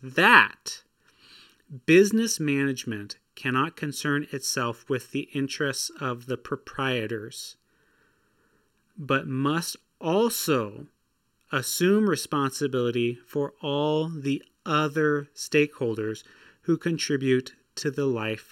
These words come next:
of the business. And so this, this just sort of blows their idea out of the water. First of all, it contradicts their notion that shareholders are not actual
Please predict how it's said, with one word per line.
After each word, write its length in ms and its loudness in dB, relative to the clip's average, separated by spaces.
of 200 -6
the 120 -6
business. 760 -2
And 160 2
so 200 4
this, 380 4
this 600 -2
just 280 -4
sort 220 2
of 380 -2
blows 400 4
their 200 4
idea 400 0
out 160 -6
of 100 -6
the 100 -6
water. 600 -8
First 320 4
of 140 -2
all, 380 -2
it 140 -4
contradicts 640 -2
their 140 -4
notion 600 -4
that 500 -8
shareholders 540 -2
are 100 -6
not 260 -6
actual 640 -6